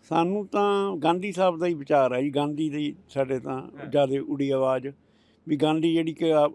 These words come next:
Speaker 1: ਅੱਜ ਕੱਲ੍ਹ ਦੀ ਨਵੀਂ ਪਨੀਰੀ ਜਨਰੇਸ਼ਨ ਜਿਵੇਂ ਕਿ ਨਸ਼ਾ ਨੁਸ਼ੇ ਦੇ ਵਾਸਤੇ
Speaker 2: ਹਾਂ।
Speaker 1: ਗਾਂਧੀ ਉਹ ਕਰ ਰਿਹਾ, ਉਹਦੇ ਨਾਲ ਲੋਕੀ ਜ਼ਿਆਦਾ ਤੁਰੇ ਹੋਏ ਨੇ।
Speaker 2: ਹਾਂ।
Speaker 1: ਫਿਲਹਾਲ ਤਾਂ ਗਾਂਧੀ ਦਾ ਸਾਡੇ ਵੱਲ ਜ਼ਿਆਦਾ ਉਹ ਹੈ ਜੀ।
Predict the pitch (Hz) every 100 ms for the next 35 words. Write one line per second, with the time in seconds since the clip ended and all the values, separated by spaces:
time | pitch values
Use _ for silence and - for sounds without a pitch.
0 | 156 147 147 160 160 160 151 151 151 160
1 | 156 151 147 151 143 143 147 139 143 143
2 | 147 143 147 139 143 - 147 143 139 -
3 | 139 139 131 127 - 180 190 _ 139 127
4 | 139 156 160 170 151 147 135 135 143 147
5 | 165 160 175 160 151 139 131 135 120 117
6 | 120 135 131 135 135 _ _ 117 110 _
7 | _ _ 151 151 156 139 156 147 160 170
8 | 147 139 139 139 135 127 123 131 123 135